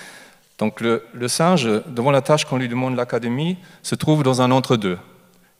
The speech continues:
Il ne peut plus penser sa condition ancienne,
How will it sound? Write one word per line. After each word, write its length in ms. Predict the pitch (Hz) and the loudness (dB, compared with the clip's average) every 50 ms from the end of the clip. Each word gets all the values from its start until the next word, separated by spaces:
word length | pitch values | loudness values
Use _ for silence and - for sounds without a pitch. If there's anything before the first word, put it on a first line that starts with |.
| - - | -8 -6
Il 40 | |
ne 80 | 104 110 | -6 -4
peut 180 | - - 165 165 | -2 0 0 0
plus 240 | 160 - - 190 | 0 2 0 2
penser 320 | 180 - 185 156 - - 139 | 2 4 4 4 4 4 2
sa 160 | - - 113 | 2 0 -2
condition 580 | - - 123 120 117 107 - - 123 120 107 101 | -2 -2 -4 -2 -2 -2 -2 0 2 2 2 2
ancienne, 580 | 104 - - 139 147 170 185 151 104 92 107 | 2 0 2 2 4 6 6 4 4 2 0